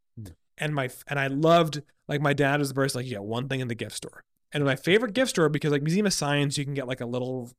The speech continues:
Speaker 2: rover from Moon. You can get, like, a, a rock that you can turn into a geode or something like that.
Speaker 1: Mm-hmm.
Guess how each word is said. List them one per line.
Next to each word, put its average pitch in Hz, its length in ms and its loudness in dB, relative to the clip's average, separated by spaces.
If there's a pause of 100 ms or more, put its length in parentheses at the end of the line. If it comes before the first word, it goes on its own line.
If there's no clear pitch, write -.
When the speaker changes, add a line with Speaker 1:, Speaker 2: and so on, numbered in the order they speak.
(160)
Speaker 2:
rover 117 600 0
from 120 260 -6
Moon. 110 360 -4
You 113 100 -6
can 120 100 -6
get, 117 180 -4
like, 113 220 -8
a, 113 400 -6
a 123 100 -4
rock 127 340 0
that 127 80 -4
you 127 100 -6
can 127 160 -6
turn 131 180 -8
into 117 160 -4
a 123 60 0
geode 113 440 -6
or 110 60 -12
something 139 260 -10
like 110 160 -14
that. 107 220 -10
Speaker 1:
Mm-hmm. 98 80 -16